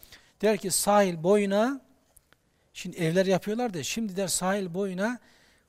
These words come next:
bu heykelleri yapın. Aynı o yaratıkların şekillerinde." Heykeltıraşlar bunları yapar. Sonra der ki, "Arka planda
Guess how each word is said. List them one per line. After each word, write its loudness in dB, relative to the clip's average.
bu 0
heykelleri 2
yapın. -6
Aynı -4
o -6
yaratıkların -4
şekillerinde." -10
Heykeltıraşlar 0
bunları -6
yapar. -8
Sonra 4
der 4
ki, -6
"Arka 4
planda -4